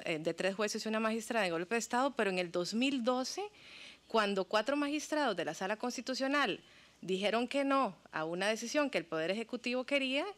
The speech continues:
y el Congreso, fueron destituidos en menos de veinticuatro horas. No están.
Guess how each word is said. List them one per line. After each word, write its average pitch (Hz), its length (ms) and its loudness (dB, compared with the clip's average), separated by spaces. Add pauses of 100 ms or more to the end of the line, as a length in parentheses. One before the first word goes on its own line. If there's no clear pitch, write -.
y 185 100 -2
el 175 100 -2
Congreso, 180 380 -2
fueron 277 300 0
destituidos 240 800 -2
en 190 140 -4
menos 254 260 2
de 269 60 0
veinticuatro 190 640 -2
horas. 349 420 -2 (460)
No 202 140 -2
están. 330 460 -2